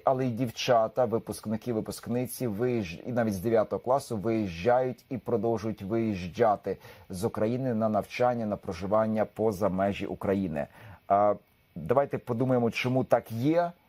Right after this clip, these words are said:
і подумаємо, до чого це може призвести. Мені цікава ваша думка. Саме давайте ми розглянемо зараз економічну площину, бо це люди, які мають ставати фахівцями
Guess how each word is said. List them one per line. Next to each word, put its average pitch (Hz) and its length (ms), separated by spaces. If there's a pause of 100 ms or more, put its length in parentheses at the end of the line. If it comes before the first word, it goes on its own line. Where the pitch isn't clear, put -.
(480)
і 113 140
подумаємо, 123 420
до 107 100
чого 127 240
це 113 140
може 104 280
призвести. 92 680
Мені 107 140
цікава 110 300
ваша 98 280
думка. 120 280
Саме 165 360
давайте 135 340
ми 127 160
розглянемо 120 460
зараз 113 360 (300)
економічну 127 760
площину, 90 420
бо 92 120
це 151 360
люди, 143 340
які 113 220
мають 131 500 (360)
ставати 123 460
фахівцями 131 840